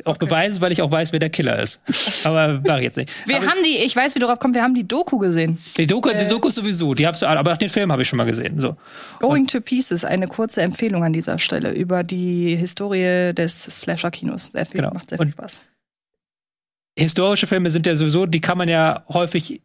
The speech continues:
Speaker 1: wenn man halt nicht damit aufgewachsen ist und die nicht kennt, dann haben, haben die ja eher so ein historisches Interesse, dass du sagst, „Wow, das haben sie damals schon gekonnt.“ Und wenn du dann im Genre bist, was dich nicht interessiert, dann ist auch das so Banane. So, deswegen, dies ist nicht meine Welt. Aber ich,
Speaker 2: Hm.
Speaker 1: ich konnte da schon manche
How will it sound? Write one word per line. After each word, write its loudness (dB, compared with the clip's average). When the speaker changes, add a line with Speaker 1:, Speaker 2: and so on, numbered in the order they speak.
Speaker 1:
wenn 0
man 2
halt 0
nicht -2
damit -2
aufgewachsen 0
ist -2
und -2
die 0
nicht -4
kennt, 0
dann 2
haben, 2
haben 0
die 2
ja 2
eher 2
so 0
ein -2
historisches 0
Interesse, 0
dass -2
du -4
sagst, -2
„Wow, 2
das 0
haben 2
sie 0
damals 0
schon -2
gekonnt.“ -2
Und -2
wenn 2
du 2
dann 2
im 2
Genre 2
bist, -2
was 0
dich -2
nicht 0
interessiert, 0
dann 0
ist -2
auch -2
das 0
so 0
Banane. 2
So, -4
deswegen, 0
dies 0
ist -2
nicht 0
meine 2
Welt. -2
Aber -2
ich, 0
Speaker 2:
Hm. -6
Speaker 1:
ich -4
konnte -2
da 0
schon -2
manche 0